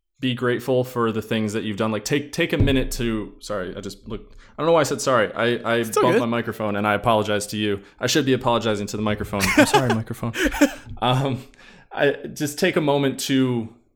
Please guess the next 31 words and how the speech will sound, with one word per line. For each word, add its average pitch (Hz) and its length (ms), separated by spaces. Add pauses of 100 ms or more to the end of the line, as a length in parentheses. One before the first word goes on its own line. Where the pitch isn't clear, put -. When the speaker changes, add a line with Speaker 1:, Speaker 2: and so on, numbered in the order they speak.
(180)
Speaker 1:
show 131 320
gratitude 110 800
to 135 100
yourself, 135 460
like, 123 320
you 139 80
know, 113 140
give 123 240
yourself 123 240
a 110 40
pat 107 220
on 95 60
the 98 80
back 160 420
or, 107 340
you 110 80
know, 101 80
reflect, 117 640
give 123 160
yourself 120 300
time 117 240
to 110 80
reflect. 107 460
And 113 120
I 110 60
think 113 260
that's - 460
a 113 80
big 110 280
part 110 200
of 101 280